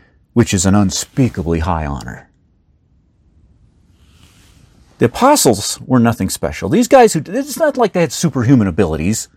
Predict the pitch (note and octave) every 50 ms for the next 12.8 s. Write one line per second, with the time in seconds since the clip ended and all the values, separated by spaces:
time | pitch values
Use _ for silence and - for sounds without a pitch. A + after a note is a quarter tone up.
0 | _ _ _ B2 B2+ B2 A#2+ A2 - - - - G#2+ G2 A#2 D3 C#3+ A2+ A#2 A#2
1 | A2 G#2 A2+ A2+ A#2 A2 - G2 F#2 - G2 F2 G2 G2+ - C#3+ D3+ D#3+ C3 -
2 | - F#2+ G2 D#3+ D#3 - - C3 A#2+ - G2 A2+ A#2+ F#2+ G2 C3+ - - A#2 A#2+
3 | A#2 A#2 B2 A2+ A2 A3 A2+ G#2+ - - - - - - - - _ - A3+ D#3+
4 | - - _ _ - _ _ _ _ _ _ _ _ - C3 - B3+ B3+ A3+ B3
5 | B3+ B3+ - - - A#2 A#2 - - D#3 F3 F#3+ F#3 F#3 E3+ - C#3 A#2 G2+ A2
6 | A2+ B2 A#2+ G#2+ F#2+ G2 G2 G#2+ G2+ G#2 - G#2+ G2 F#2+ F#2 E2+ - D#2+ D#2+ D2+
7 | - A#1 G#1 G1+ G1+ G1+ - - - - _ _ _ _ _ _ _ _ _ _
8 | _ _ _ - D2 D2 - - D#2+ D#2+ E2+ D2 C#2 - - G1+ G1+ - - -
9 | - _ _ _ _ _ _ _ _ _ _ _ _ _ _ _ _ _ _ _
10 | - - - _ _ - _ _ - - - - - - - _ - A2+ E3 A3+
11 | A3 G3 - A3 G#3+ G3+ F#3+ F#3 F#3 E3+ - - _ _ _ - C#3 D3 C#3 B2+
12 | C#3+ C3+ C3 - - A#2 G#2+ - - - A2 E2+ D#2 D2+ - -